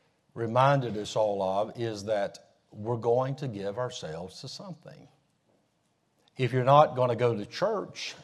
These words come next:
then you're gonna do something with that time, right? What are you gonna give yourself to? Your, your priorities,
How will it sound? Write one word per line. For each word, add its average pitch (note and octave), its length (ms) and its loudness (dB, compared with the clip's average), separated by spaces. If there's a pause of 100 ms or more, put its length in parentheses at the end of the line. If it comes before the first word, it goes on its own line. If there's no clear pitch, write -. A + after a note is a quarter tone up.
(220)
then G#2+ 440 2 (560)
you're A#2 140 -4
gonna C3 220 2
do A#2+ 120 0
something B2 480 -6
with E2 160 -12
that - 220 -12
time, G#2+ 360 -10
right? C3 300 -8 (1500)
What F#3 180 8
are A3 40 0
you G#3+ 120 0
gonna E3 200 2
give B2 300 0
yourself A#2 520 -2
to? G2 180 -8 (1200)
Your, B2+ 320 -2
your A#2 180 -4
priorities, A#2+ 880 -2